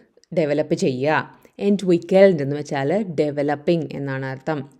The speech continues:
നമുക്ക് ഇതിന് ഓരോന്നും സെന്റൻസസ് നോക്കിയാലോ? Entwickeln, to develop എന്ന് വെച്ചാൽ viele Firmen entwickeln neue Lösungen, um umweltfreundlicher zu werden. ഒരുപാട്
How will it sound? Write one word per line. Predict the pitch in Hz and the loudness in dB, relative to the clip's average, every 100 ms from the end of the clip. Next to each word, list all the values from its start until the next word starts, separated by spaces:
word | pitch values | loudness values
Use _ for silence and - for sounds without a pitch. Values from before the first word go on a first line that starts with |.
| _ | _
നമുക്ക് | 220 220 220 | -2 0 0
ഇതിന് | 160 165 170 156 | 0 0 -2 -2
ഓരോന്നും | 160 147 160 151 165 | -4 0 2 0 -2
സെന്റൻസസ് | 190 226 208 240 226 233 202 | -2 0 2 2 2 2 2
നോക്കിയാലോ? | 156 139 151 143 143 139 139 - - 254 | -2 -4 -4 -2 -2 -4 -8 -20 -2 2
Entwickeln, | 311 254 180 180 156 139 | 4 4 2 4 2 2
to | 131 - 208 | -4 -8 -4
develop | 170 156 139 151 143 - | 0 2 2 0 -2 -4
എന്ന് | 170 139 | -12 -12
വെച്ചാൽ | 131 143 175 | -10 -8 -6
viele | - 311 349 415 | 0 6 6 6
Firmen | 415 269 170 139 135 135 214 | 4 2 2 0 -4 -4 0
entwickeln | 254 269 175 139 151 139 | 0 2 0 0 -2 -2
neue | 135 - 175 214 302 311 | -2 -2 -2 2 4 6
Lösungen, | 185 160 143 139 131 135 160 - _ - | 4 2 -2 -4 -4 -6 -8 -14 _ -6
um | 165 160 180 - 262 | -4 -2 -6 0 2
umweltfreundlicher | 285 311 320 330 320 285 269 277 247 180 147 - 147 151 156 | 4 6 6 6 2 -2 0 2 2 0 0 -2 -4 -4 -6
zu | - - 339 339 | -14 -6 -2 0
werden. | 190 156 135 135 135 175 165 135 - _ - | -2 -2 -2 -2 2 2 2 -2 -10 _ 2
ഒരുപാട് | 160 240 302 269 175 | 4 6 4 2 2